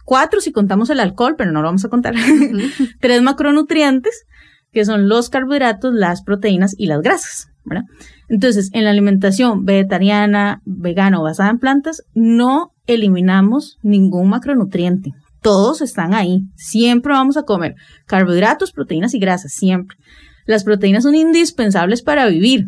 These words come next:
Speaker 1: Sin las proteínas, de verdad, eh, podemos morir. <laughs>
Speaker 2: Ujú.
Speaker 1: Entonces, jamás las quitamos de, de nuestra alimentación. Lo que pasa es que ahora ya no van a ser de origen animal, sino que son de origen vegetal,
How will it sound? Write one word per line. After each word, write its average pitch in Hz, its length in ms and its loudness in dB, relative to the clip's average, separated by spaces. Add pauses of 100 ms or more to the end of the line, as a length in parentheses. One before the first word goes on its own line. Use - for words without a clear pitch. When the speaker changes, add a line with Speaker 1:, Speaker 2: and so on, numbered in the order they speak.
(100)
Speaker 1:
Sin 185 200 -4
las 180 100 -4
proteínas, 180 440 -2
de 285 100 0
verdad, 165 400 -2 (680)
eh, - 200 -2
podemos 175 580 -2
morir. 202 340 0 (100)
<laughs> 247 60 0
Speaker 2:
Ujú. 208 420 2 (240)
Speaker 1:
Entonces, 220 320 0
jamás 196 320 2
las 226 140 0
quitamos 180 400 -4
de, 190 240 -2
de 175 180 -4
nuestra 175 340 -4
alimentación. 208 600 0 (640)
Lo 311 160 2
que 392 80 -2
pasa 311 260 0
es 330 80 -8
que 330 120 -2
ahora 294 420 2
ya 190 220 0
no 208 220 2
van 226 160 0
a 240 80 0
ser 262 280 0
de 170 140 -4
origen 156 340 -2
animal, 277 440 2 (360)
sino 180 340 -2
que 180 120 -6
son 170 200 -6
de 165 100 -4
origen 220 460 0
vegetal, 156 520 -6